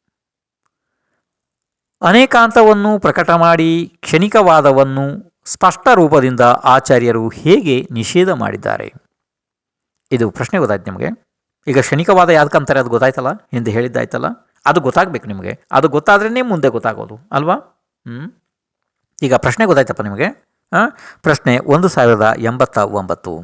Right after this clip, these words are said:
ಹ್ಮ್? ಅನೇಕಾಂತವನ್ನು ಪ್ರಕಟ ಮಾಡಿ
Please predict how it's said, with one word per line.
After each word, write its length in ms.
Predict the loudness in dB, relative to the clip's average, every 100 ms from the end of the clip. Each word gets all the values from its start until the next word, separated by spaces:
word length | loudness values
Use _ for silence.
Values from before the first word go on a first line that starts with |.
| -18 _ _
ಹ್ಮ್? 260 | -12 -12 -12 -20 -20 -20 -4
ಅನೇಕಾಂತವನ್ನು 1300 | 2 4 4 4 2 2 2 2 0 -2 -4 -8 _ _ _ _
ಪ್ರಕಟ 300 | -4 -2 0
ಮಾಡಿ 460 | 0 0 -2 -6